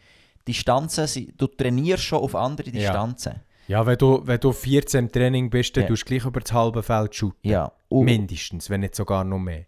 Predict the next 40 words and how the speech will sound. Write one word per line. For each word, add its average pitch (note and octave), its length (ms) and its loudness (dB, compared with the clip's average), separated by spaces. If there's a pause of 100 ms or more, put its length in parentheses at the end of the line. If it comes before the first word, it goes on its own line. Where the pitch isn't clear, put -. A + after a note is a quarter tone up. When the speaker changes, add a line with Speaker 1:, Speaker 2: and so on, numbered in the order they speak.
Speaker 1:
und A#2+ 360 2
schon C3+ 200 2
nur, D3 280 0
auch B2 140 0
wie D3+ 120 0
schon D3+ 240 6 (480)
die - 60 -4
Passübungen, A#2 920 2
die D3+ 80 -2
sind F3 180 0
auf - 180 -6
andere D#3 360 -2
Distanzen. F#2+ 680 -4 (180)
Die B2 60 -6
Lauf-, D3 600 0
also, A2+ 220 -6
oder, G2+ 520 -8
du - 300 -14
laufst F#2+ 240 -12
ja F#2+ 80 -4
dann F#2+ 140 -4
meistens F#2+ 280 -8
einen F#2+ 80 -12
Ball G2 200 -2
hinterher, G#2 480 -6
wie G#2+ 60 0
so, A2+ 180 0 (1200)
es B2+ 160 -4
ist B2 140 -4
einfach C3 220 -8
alles C3+ 360 0
grösser, A2 420 -2
als F2+ 120 -2
ich G2 80 -4
mir F#2 80 -2
es - 120 -8
gewohnt F2+ 380 -4
bin. - 240 -6
Speaker 2:
Mhm. G2+ 320 -8 (380)
Speaker 1:
Und D3+ 440 2